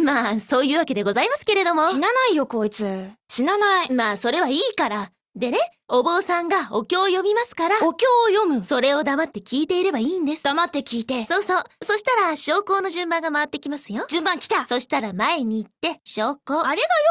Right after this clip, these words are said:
Speaker 2: くわかんないんだよね。
Speaker 1: まあ、なかなかね。昇降は線香ですよ。粉の線香。それを指でつまんで。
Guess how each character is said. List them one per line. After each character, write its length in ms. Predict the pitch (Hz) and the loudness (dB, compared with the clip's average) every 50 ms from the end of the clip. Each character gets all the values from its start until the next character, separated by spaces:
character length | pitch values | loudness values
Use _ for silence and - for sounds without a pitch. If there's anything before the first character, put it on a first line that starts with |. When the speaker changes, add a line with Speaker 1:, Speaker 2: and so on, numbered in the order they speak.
| 679 679 | 4 4
Speaker 2:
く 100 | 466 440 | 2 2
わ 120 | 269 - | 2 2
か 140 | - 427 480 | 0 0 0
ん 60 | 466 | 2
な 80 | 466 359 | 0 0
い 80 | 294 262 | 0 0
ん 40 | |
だ 60 | 233 240 | -2 -2
よ 120 | 214 202 | -2 -2
ね。 320 | 202 226 262 285 311 330 208 | -2 0 0 2 2 2 0
Speaker 1:
ま 220 | 208 196 190 185 | -2 -4 -8 -8
あ、 40 | 180 | -8
な 140 | 175 185 190 | -10 -8 -8
か 100 | - 247 | -6 -6
な 120 | 269 294 | -4 -4
か 100 | 294 320 | -4 -4
ね。 240 | 311 349 415 427 - _ _ _ - | -2 -2 -4 -6 -8 _ _ _ -4
昇 180 | - - 349 | -2 0 0
降 40 | 427 | 0
は 40 | 415 440 480 480 480 466 466 480 480 480 | 0 2 2 2 4 4 2 0 -2 -2
線 240 | - 466 466 523 508 | -2 -2 -2 -2 0
香 140 | - 320 269 | -2 -2 -2
で 80 | 226 214 | -2 -6
す 140 | - - | -6 -6
よ。 160 | 214 262 359 403 - _ _ _ | -4 -6 -6 -8 -12 _ _ _
粉 140 | - 262 240 | -4 -2 -2
の 220 | 254 269 285 320 | 0 0 -2 -2
線 200 | 285 - 320 349 339 | -4 -6 -6 -8 -8
香。 280 | - - 285 294 - - _ | -6 -4 -2 -2 -4 -6 _
そ 200 | - - 294 262 | -8 -2 0 0
れ 220 | 254 262 254 254 254 | 2 2 2 2 0
を 140 | 254 262 | 0 0
指 300 | 262 233 254 262 277 285 | 0 -2 -2 -2 -2 -2
で 120 | - 247 208 | -2 -4 -4
つ 160 | - - 202 | -6 -8 -6
ま 160 | 214 247 277 | -6 -4 -4
ん 140 | 269 262 254 | -4 -4 -4
で。 100 | 262 | -4